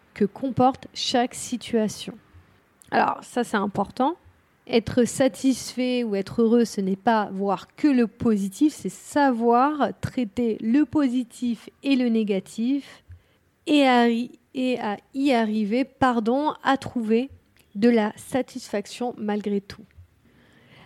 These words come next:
Mais c'est aussi être conscient de ce que nous avons à améliorer, de ce qui vaut le coup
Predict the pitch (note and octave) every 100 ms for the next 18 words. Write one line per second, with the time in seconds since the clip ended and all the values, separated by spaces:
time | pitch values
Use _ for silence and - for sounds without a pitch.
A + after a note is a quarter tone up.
0 | - C4 F4 - F#4 E4+ D4 - C4 -
1 | A3 - A3 G#3 _ - E4+ - - A3
2 | F#3 B3+ - _ - _ _ _ G#3 A#3+
3 | - B3 G3+ A#3 A3 A3 A3 G3+ G3 G#3
4 | F#3+ G3+ A3 C#4 C4+ A#3 G3+ A3 D4+ G#3+
5 | - A3+ - A#3 A3 A3 A3 - G#3